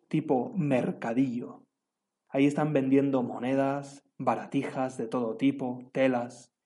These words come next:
souvenirs, recuerdos de Jerusalén. Incluso por allí se ven algunas ovejas.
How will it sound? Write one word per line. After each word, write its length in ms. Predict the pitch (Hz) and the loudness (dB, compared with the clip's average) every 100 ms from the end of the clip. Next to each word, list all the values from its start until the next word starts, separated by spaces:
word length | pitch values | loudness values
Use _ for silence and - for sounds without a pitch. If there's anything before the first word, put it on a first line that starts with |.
| - | -6
souvenirs, 840 | 147 127 117 120 143 139 135 - - | 0 2 2 2 2 2 0 -6 -14
recuerdos 580 | - 120 - 131 131 123 | -6 -4 2 2 2 0
de 100 | 120 | -2
Jerusalén. 840 | 123 113 107 107 120 123 120 - _ _ _ _ | -2 -6 -8 -6 -4 -4 -6 -14 _ _ _ _
Incluso 420 | 156 143 147 139 | -6 -2 -2 -2
por 120 | - 120 | 0 2
allí 220 | 127 196 | 4 2
se 180 | - 165 | 0 0
ven 240 | 196 190 175 | 0 0 -2
algunas 480 | 127 131 175 160 | -4 0 0 -2
ovejas. 640 | 127 131 185 - - - | -2 -2 -4 -6 -14 -18